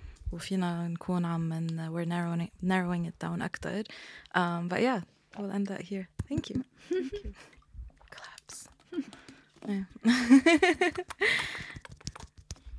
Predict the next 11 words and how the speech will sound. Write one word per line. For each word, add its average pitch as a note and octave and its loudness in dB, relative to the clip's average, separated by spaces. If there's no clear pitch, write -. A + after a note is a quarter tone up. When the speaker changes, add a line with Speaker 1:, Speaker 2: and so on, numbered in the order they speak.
Speaker 1:
Um, G3+ 6
كيف - -8
حسيت G#3+ -2
the G3+ -6
call - -4
went - -8
for - -8
you? - -8
Speaker 2:
Uh, B3 -8
it - -4
wasn't C#4+ 6